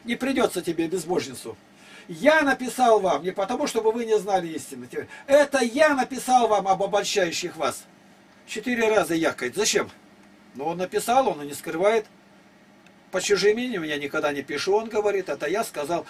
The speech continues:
Чё так испугались-то? Главное слово, местоимение «я» просто в ужас приводит. Римлянам семь семь.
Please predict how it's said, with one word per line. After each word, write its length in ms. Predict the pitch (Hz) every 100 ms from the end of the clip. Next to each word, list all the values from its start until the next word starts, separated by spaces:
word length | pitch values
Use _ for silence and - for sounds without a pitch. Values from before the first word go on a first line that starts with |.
| -
Чё 160 | 262
так 160 | 240 220
испугались-то? 720 | 208 277 220 139 110 - 98 - - _ - - - _ _ _ _ _ _ _ -
Главное 380 | 147 202 220 190
слово, 440 | - 233 214 175 - - -
местоимение 640 | 160 185 - 233 262 226
«я» 180 | 240 269
просто 320 | 247 233 -
в 40 | 330
ужас 280 | 359 196 165
приводит. 500 | 208 269 208 117 - - - - - - - - - - -
Римлянам 420 | 175 214 240 220 190
семь 280 | - 226
семь. 300 | 190 190 123